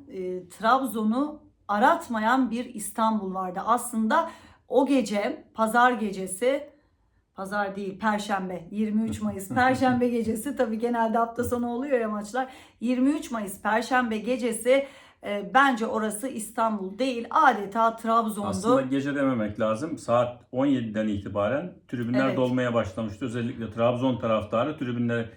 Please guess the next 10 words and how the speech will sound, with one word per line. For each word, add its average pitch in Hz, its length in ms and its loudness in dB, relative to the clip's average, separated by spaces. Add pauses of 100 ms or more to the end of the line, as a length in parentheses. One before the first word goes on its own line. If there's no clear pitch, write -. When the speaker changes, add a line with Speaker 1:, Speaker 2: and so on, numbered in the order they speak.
Speaker 2:
kapılar 143 380 -2
açılır 160 380 -2
açılmaz 160 600 0
stada 151 240 0
akın 143 200 -2
ettiler. 127 500 -4 (120)
Speaker 1:
Evet. 202 240 -6
Speaker 2:
Ayrıca 151 500 2
bence, 156 540 4 (400)
e, 123 60 -6